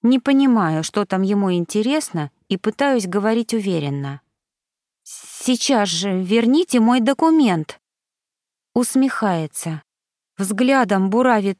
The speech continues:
так, что у меня в жилах кровь стынет. И я начинаю осознавать, что передо мной по-настоящему крайне опасный мужчина, когда припечатывает резко.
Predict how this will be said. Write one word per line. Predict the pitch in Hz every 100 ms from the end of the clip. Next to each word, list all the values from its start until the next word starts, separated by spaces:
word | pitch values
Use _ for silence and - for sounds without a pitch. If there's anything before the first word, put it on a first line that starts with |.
| _
так, | 311 311 - _
что | - - 247
у | 247
меня | 240 247 254
в | 240
жилах | 240 330 240 214
кровь | - 339 320 233
стынет. | - - 233 196 170 156 - _ _ _ _ _ _ _ _
И | 208
я | 214 226
начинаю | 226 - 233 262 254 233
осознавать, | 226 233 220 233 220 202 -
что | - 196
передо | - 208 190 202
мной | 214 262 294 185 170 _
по-настоящему | 190 202 208 - 220 233 311 302 - 196 175 156 _
крайне | - 277 302 277
опасный | 269 262 269 262 262
мужчина, | 277 262 - 226 170 156 - _ _
когда | - 214 233
припечатывает | 233 240 277 - 254 - 175 180 180
резко. | 190 175 - - 147